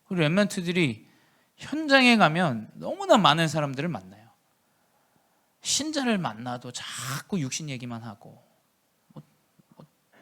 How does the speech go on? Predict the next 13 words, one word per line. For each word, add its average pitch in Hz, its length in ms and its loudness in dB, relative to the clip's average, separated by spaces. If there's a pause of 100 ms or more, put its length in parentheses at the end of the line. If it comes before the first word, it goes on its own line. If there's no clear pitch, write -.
(280)
뭐, 196 420 -20 (300)
이 165 80 -12
기도, 160 640 -4
뭐, 139 100 -16
말씀, 139 540 -8 (340)
성취, - 520 -8
이거 233 520 -12 (460)
아무 - 480 -6
관련 196 340 0
없는 190 280 0
얘기만 113 360 -6
해요. 107 140 -20 (1080)
그리고 240 560 -10